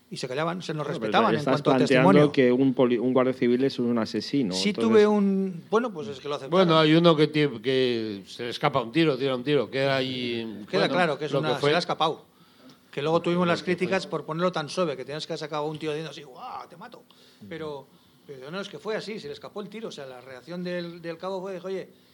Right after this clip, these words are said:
Speaker 1: baja el arma, saca la bala de la recámara, apunta al suelo". O sea, la reacción reglamentaria, digamos, ante...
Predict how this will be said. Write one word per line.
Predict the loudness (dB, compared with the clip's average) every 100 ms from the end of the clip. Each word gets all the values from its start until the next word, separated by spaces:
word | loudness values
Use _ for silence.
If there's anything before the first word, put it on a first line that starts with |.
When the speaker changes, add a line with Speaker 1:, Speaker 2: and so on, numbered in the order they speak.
| -20
Speaker 1:
baja | -16 -8
el | -4
arma, | -2 -2 -2 -4 -12 -16
saca | -10 -6 -4
la | -4
bala | -2
de | -4
la | -4
recámara, | -6 -4 -4 -2
apunta | -4 -4 -4
al |
suelo". | -4 0 0 -2
O | -8 -20 -20 -10
sea, | -8
la | -8
reacción | -10 -6 -4 -2 -2
reglamentaria, | -4 -8 -10 -4 -2 -2 -8
digamos, | -8 -10 -10
ante... | -12 -12 -12 -12